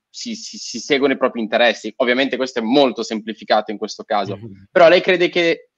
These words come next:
Speaker 1: eh, sia possibile rimanere un'unione con ventotto paesi che fanno entrambi, cioè, scusi, no, entrambi, tutti lo, i propri interessi?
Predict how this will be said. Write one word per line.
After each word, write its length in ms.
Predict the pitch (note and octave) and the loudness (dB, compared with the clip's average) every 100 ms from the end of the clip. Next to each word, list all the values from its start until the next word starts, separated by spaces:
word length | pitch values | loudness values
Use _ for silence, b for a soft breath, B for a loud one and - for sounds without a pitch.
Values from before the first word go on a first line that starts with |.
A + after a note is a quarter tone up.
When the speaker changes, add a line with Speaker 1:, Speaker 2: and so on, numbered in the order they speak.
| _ _ | _ _
Speaker 1:
eh, 200 | B2+ C#3 | 0 2
sia 160 | C3+ F#3 | 2 0
possibile 580 | F3+ E3 G3 F3 F3 F3+ | 0 -6 -4 -2 0 2
rimanere 440 | E3 D#3+ E3+ F3 | 2 2 4 4
un'unione 600 | F3 F3 E3+ F3+ F3+ F3 | 2 0 0 2 4 2
con 420 | - F3 E3 D#3+ - | 0 -4 -2 -8 -4
ventotto 540 | C#3+ C#3+ F3+ F3+ E3 | -2 0 -2 -6 -6
paesi 220 | D#3+ D3+ | -6 -6
che 100 | D#3 | -8
fanno 200 | D#3 D#3+ | -8 -6
entrambi, 600 | D#3 D#3 D#3 D#3+ D#3 D#3 D3+ | -6 -2 0 0 -2 -4 -2
cioè, 160 | C3 | -4
scusi, 240 | - B2 A#2 | -4 -4 -4
no, 80 | |
entrambi, 320 | G#2+ G#2+ G#2 G#2 | -2 -4 -6 -8
tutti 340 | D#3 - E3 | -16 -10 -4
lo, 100 | D3 | -2
i 100 | C#3 | -2
propri 260 | - D3 C#3+ | 0 -2 0
interessi? 580 | C3 D3+ C3+ - D3 | 2 4 2 -4 -12